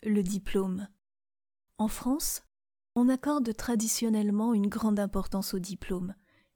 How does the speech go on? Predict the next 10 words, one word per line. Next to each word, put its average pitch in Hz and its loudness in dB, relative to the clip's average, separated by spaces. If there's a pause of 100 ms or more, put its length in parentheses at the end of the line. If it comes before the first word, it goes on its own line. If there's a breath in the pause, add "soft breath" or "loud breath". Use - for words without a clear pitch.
(100)
mais 226 2
ce - -2
n'est 254 4
pas 285 -2
pour 214 8
moi 214 0
une 196 0
preuve 208 6
de 190 -4
professionnalisme. 196 0